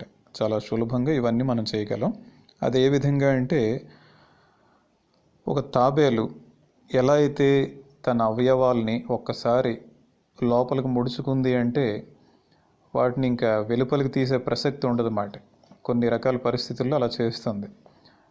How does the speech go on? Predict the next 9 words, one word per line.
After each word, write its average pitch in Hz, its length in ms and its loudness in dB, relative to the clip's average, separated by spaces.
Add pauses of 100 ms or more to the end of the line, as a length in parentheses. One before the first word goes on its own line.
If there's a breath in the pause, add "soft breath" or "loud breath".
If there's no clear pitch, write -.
(200 soft breath)
దాన్ని 135 300 2
ఆ 131 40 4
సమయంలో 143 580 2
మనం 131 320 0
గొడ్డలతో 131 760 0
ముక్కలు 127 420 -2
ముక్కలుగా 131 440 0
నరికినా 135 400 0
సరే, 143 420 -2